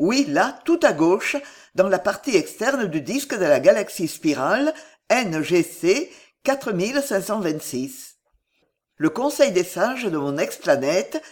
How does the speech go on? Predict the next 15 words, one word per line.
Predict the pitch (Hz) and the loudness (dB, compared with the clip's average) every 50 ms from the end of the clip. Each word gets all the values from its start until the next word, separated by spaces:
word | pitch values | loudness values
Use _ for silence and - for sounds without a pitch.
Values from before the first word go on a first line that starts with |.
| - - - | -20 -12 -4
lorsqu'il | 156 220 277 277 - 294 285 | -2 0 0 0 -2 -4 -4
comprit | - 220 202 202 190 - 240 233 - | -2 -4 -4 -4 -6 -8 -10 -8 -4
que | - 156 | 0 2
leur | 135 131 - | 2 2 0
système | - 208 220 214 - 277 277 196 175 | -2 -8 -4 2 2 2 2 2 -2
solaire | - - 175 147 147 165 185 190 180 175 156 151 - - - - - | -4 -4 -2 0 4 8 8 8 8 6 2 -6 -14 -16 -20 -12 -4
ainsi | - 175 175 - - 254 | -2 -2 -2 -2 -6 -8
que | - - | -4 -2
leur | 160 147 143 147 | 0 0 0 0
secteur | - - 233 233 - - 240 214 - 127 | -2 -8 -8 -8 -8 -6 -4 -4 -2 2
galactique | 123 185 214 202 - - - - 202 196 196 185 - 165 143 - - - - | 4 4 4 4 0 -2 -6 -6 -4 -4 -4 -2 -2 -4 -4 -4 -6 -6 0
étaient | - 160 156 - 160 | 0 0 4 4 2
voués | 135 123 170 247 277 269 - | 2 2 0 0 0 0 0
à | 226 | -2
disparaître, | 196 160 165 - - - 131 123 123 123 143 202 214 - 277 294 | -2 -2 -4 -6 -4 -4 -2 0 2 2 2 2 0 -4 -8 -12